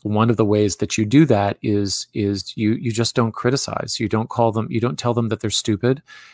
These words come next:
You don't even tell them that they're wrong necessarily. Uh, but because, because, you know, part of the <laughs> reason that, uh, they have, they have, they have entered into this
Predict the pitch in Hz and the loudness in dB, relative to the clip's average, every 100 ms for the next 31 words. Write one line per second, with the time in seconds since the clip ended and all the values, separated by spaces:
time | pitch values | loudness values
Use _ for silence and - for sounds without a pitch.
0 | _ 123 131 139 139 139 147 147 151 147 | _ 2 4 4 2 0 2 2 0 2
1 | 147 135 160 170 113 92 - 98 104 101 | 2 4 4 4 2 -2 -4 -6 -4 -6
2 | 101 95 - - - - - 113 101 101 | -6 -8 -12 -20 -20 -10 0 2 2 0
3 | - 127 107 107 104 - 127 131 131 120 | -4 -6 0 0 0 -4 -2 0 2 0
4 | - _ 120 123 107 - _ _ _ 147 | -2 _ 0 0 0 -6 _ _ _ -4
5 | 123 110 104 _ _ - 127 156 139 139 | 0 0 -2 _ _ -2 4 6 6 4
6 | - 226 165 165 131 117 123 120 - - | 6 6 8 4 2 2 4 4 0 -12
7 | - - - - 113 107 107 - 113 110 | -20 -20 -20 -2 2 2 0 -2 -2 0
8 | 107 107 - - - 110 107 104 - _ | -2 -4 -4 -4 0 -2 -2 -6 -14 _
9 | _ 71 - - - 123 107 101 110 101 | _ -16 -14 -14 -14 -6 -4 -2 -2 -4
10 | - 113 107 - 139 170 208 120 113 - | -4 -2 -2 -4 0 2 2 0 0 -2
11 | 101 101 - | -4 -2 -4